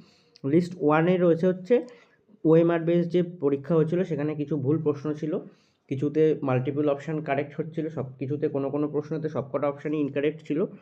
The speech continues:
তো সেখান থেকে সেগুলো চ্যালেঞ্জ করার পরে finally ওরা অ্যান্সার কি একটা পাবলিশ করেছে। আমার সবথেকে ভালো লাগলো এখানে এরা রিভাইজড অ্যান্সার কি পাবলিশ করার পরে কোথায় কি ডিটেলস, কোথায় কি কারেক্ট ইনকারেক্ট সবটা তারা ডিটেলস দিয়েছে এবং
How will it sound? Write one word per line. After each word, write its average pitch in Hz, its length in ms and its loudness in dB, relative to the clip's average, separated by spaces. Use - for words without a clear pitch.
তো 131 80 -4
সেখান 131 320 0
থেকে 160 280 0
সেগুলো 135 360 2
চ্যালেঞ্জ 147 360 2
করার 151 260 2
পরে 175 180 0
finally 143 380 0
ওরা 160 120 4
অ্যান্সার 135 300 0
কি 143 100 -2
একটা 143 200 -4
পাবলিশ 123 360 -4
করেছে। 139 340 -4
আমার 147 220 0
সবথেকে 165 440 0
ভালো 170 180 4
লাগলো 170 280 2
এখানে 160 300 0
এরা 151 320 0
রিভাইজড 143 420 2
অ্যান্সার 143 340 0
কি 160 100 -4
পাবলিশ 131 400 -4
করার 165 240 2
পরে 139 340 0
কোথায় 143 400 0
কি 175 220 0
ডিটেলস, 156 460 -2
কোথায় 131 280 -2
কি 160 160 -4
কারেক্ট 147 360 -2
ইনকারেক্ট 143 440 -2
সবটা 151 460 -4
তারা 165 280 0
ডিটেলস 143 380 -2
দিয়েছে 151 260 -2
এবং 170 300 -2